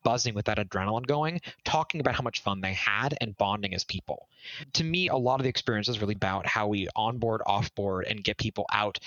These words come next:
feeling excited and wanting to do another game. Obviously, we don't have a second game, so we want them to still be excited. And we do talk about the games we love in the area, because the person most likely to book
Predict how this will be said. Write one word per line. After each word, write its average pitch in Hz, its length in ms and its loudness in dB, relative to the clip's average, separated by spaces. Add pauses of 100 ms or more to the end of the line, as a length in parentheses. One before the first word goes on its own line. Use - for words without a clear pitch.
(180)
feeling 180 400 2
excited 117 500 2
and 107 160 -6
wanting 104 280 0
to 107 100 -2
do 104 160 0
another 92 320 -4
game. 98 240 -2
Obviously, 131 320 2
we 120 40 2
don't 127 120 0
have 104 220 2
a - 20 0
second 101 320 -2
game, 180 320 -2 (400)
so 120 480 2
we 131 180 2
want 123 260 2
them 123 100 -2
to 110 80 -2
still 107 560 0
be 120 100 2
excited. 127 420 2
And 107 160 -4
we 113 120 0
do 135 300 0
talk - 280 0
about 104 240 0
the 110 80 -4
games 104 320 -2
we 101 140 0
love 101 240 0
in 95 80 -2
the 92 180 -2
area, 113 300 -2
because 107 420 -2 (480)
the 156 100 2
person 175 440 0
most 143 260 -2
likely 113 300 0
to 107 80 0
book - 260 -2